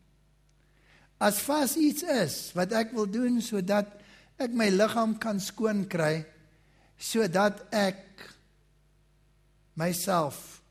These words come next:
reg kry vir geestelike dinge en ek studeer, ander ding. Daar's 'n tyd om te vas en daar's 'n tyd om nie te vas nie. As vas 'n ritueel word, presies, daai dag, van dan tot dan,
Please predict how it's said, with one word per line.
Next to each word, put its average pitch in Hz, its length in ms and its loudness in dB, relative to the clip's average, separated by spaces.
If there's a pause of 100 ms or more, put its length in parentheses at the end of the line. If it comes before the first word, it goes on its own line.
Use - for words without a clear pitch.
(180)
reg 180 280 0 (160)
kry 170 280 -2
vir 139 340 -4 (680)
geestelike 160 760 -4
dinge 151 320 -4
en 135 120 -6
ek - 120 -14
studeer, 139 560 -4 (480)
ander 269 240 -2
ding. 277 240 -4 (680)
Daar's 185 240 0
'n 196 120 -4
tyd 247 260 -2
om 233 120 -4
te 226 120 -4
vas 247 320 -6
en 220 100 -4
daar's 190 220 -2
'n 190 100 -10
tyd 214 260 -8
om 202 140 -4
nie 180 140 -2
te 220 160 -12
vas 151 380 -8
nie. 123 160 -18 (440)
As 170 240 -2
vas 220 400 0
'n 175 100 0
ritueel 165 680 0
word, 107 280 -12 (840)
presies, - 840 -6 (400)
daai 180 360 -6
dag, - 520 -14 (300)
van 123 320 -10
dan 220 360 -4
tot 156 240 -10
dan, 147 400 -2